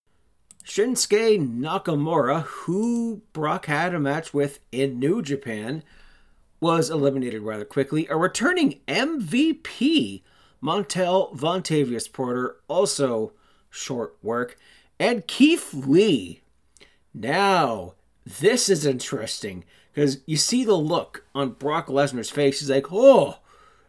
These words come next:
you're a big boy." And they slap meat, <laughs> just go to town. They had a decent little interaction here. Braun Strowman, who has history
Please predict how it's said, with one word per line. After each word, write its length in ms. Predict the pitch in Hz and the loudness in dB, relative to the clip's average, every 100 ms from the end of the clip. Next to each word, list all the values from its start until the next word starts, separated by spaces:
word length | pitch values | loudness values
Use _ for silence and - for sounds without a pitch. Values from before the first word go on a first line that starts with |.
| _ _ | _ _
you're 180 | - 262 | 4 6
a 40 | 165 | 6
big 400 | 156 226 415 185 | 8 10 10 12
boy." 440 | 196 147 107 - - _ _ - _ | 10 10 2 -8 -16 _ _ -20 _
And 360 | 160 151 139 - _ _ _ _ _ - | -2 0 0 -4 _ _ _ _ _ -4
they 200 | 151 208 | 0 2
slap 460 | - 196 151 143 | 2 0 0 0
meat, 320 | 165 139 165 - - - 254 | 0 2 2 2 -4 2 6
<laughs> 560 | - - 220 160 - | 6 4 0 0 -4
just 480 | - 233 - - - _ _ _ _ _ | 0 2 2 -2 -14 _ _ _ _ _
go 220 | 175 226 | 4 6
to 100 | 185 | 4
town. 440 | - - 147 170 143 | 0 -2 0 2 4
They 320 | 196 269 302 _ 160 | 4 2 -4 _ -8
had 200 | 185 202 | -4 -4
a 40 | |
decent 580 | 143 160 185 - 165 - _ - | -6 -2 -2 -4 -10 -12 _ -6
little 500 | 156 147 139 139 - _ _ _ _ _ _ _ _ - | 0 2 4 2 -2 _ _ _ _ _ _ _ _ -2
interaction 640 | 165 147 135 120 - 113 | 2 4 4 2 -4 -8
here. 380 | 107 107 156 - _ _ _ _ | -6 -4 -6 -8 _ _ _ _
Braun 380 | 196 277 311 330 | 2 4 4 2
Strowman, 920 | - - - 233 277 240 139 92 92 _ - _ _ | 0 -4 0 2 4 4 0 -4 -12 _ -20 _ _
who 160 | 156 165 | -2 2
has 280 | 170 175 - | 2 2 2
history 800 | 185 208 - 208 156 98 87 | 4 4 4 2 2 -2 -12